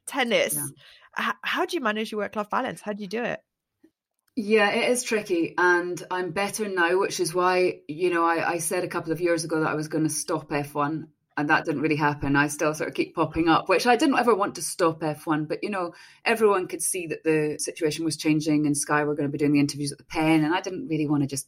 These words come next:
Speaker 2: go to be seen. I love presenting all the other stuff, so I thought maybe that was a good time to stop. But I actually think that sort of five, six, seven, eight races that I'm doing, I really love doing them. Twenty sixteen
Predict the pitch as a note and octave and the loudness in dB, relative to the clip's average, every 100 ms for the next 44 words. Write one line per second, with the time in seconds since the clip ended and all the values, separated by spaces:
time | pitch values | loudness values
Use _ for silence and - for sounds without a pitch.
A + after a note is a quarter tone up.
0 | _ - D#3 D3+ C#3 C#3 - F3 E3+ C#3+ | _ -2 -2 -2 -6 -4 0 2 4 2
1 | A#2+ D3+ E3 E3 - D#3 D#3 D3 D3+ D3+ | 4 4 4 2 -2 0 2 2 0 0
2 | C#3+ C#3+ D3 C#3+ D3+ C#3+ - - - - | 2 0 -2 -4 -6 -6 -10 -18 -6 -2
3 | F3+ F3 E3+ F3+ D#3+ D#3 - D#3+ D3+ C#3+ | 0 0 0 0 0 0 0 0 -2 0
4 | D#3+ D#3 D#3 D3 - - G3+ - - F3+ | -2 0 -2 -2 -4 2 2 2 0 2
5 | G3 - F3 D#3+ F#3 D3 D#3 - E3+ D#3+ | 2 0 -4 -2 -2 0 -2 -2 -6 -6
6 | - E3 D#3+ D#3 F3 - - D#3 D#3 D3+ | 2 2 2 -2 -6 -6 -4 0 2 2
7 | D3+ - _ _ _ _ D#3 D#3+ D#3 D#3 | 2 -2 _ _ _ _ 2 2 2 -2
8 | D#3+ D3+ C#3+ E3 C#3 C3 E3+ - _ C#3+ | -2 -2 0 2 2 0 -4 -8 _ -4
9 | D3 D3+ D#3+ D3+ D3 C#3+ - - D#3 C3+ | -2 -2 0 2 0 -2 -6 -4 0 0
10 | - D3+ C#3 C#3 B2+ C3+ - B3 B3+ C4+ | -2 0 0 0 -4 -8 -6 0 2 2
11 | C4 C#4 - - - G3 F3 F3 | 0 -2 -2 -6 -4 -4 -4 -6